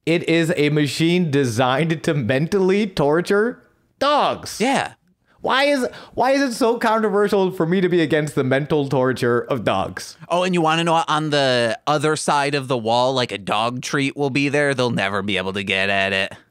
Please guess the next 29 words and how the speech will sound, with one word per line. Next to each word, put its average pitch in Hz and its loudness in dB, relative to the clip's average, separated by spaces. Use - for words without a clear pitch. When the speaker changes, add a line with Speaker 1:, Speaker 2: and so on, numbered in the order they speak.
Speaker 1:
That 240 0
is, 226 -6
this 302 0
is 339 0
not 285 0
okay. 262 0
<laughs> 160 -2
This 214 -2
is 277 -2
not 214 0
a 185 0
good 185 -2
th-, - -4
product. 170 -2
Speaker 2:
We'll 170 0
put 208 -2
it 220 0
in, 180 0
like, 135 0
a 117 0
box 110 -2
that 127 -2
has 117 -2
holes 113 -4
in 143 0
it, 147 -2
so 127 0
the 107 0
whiff, 101 -4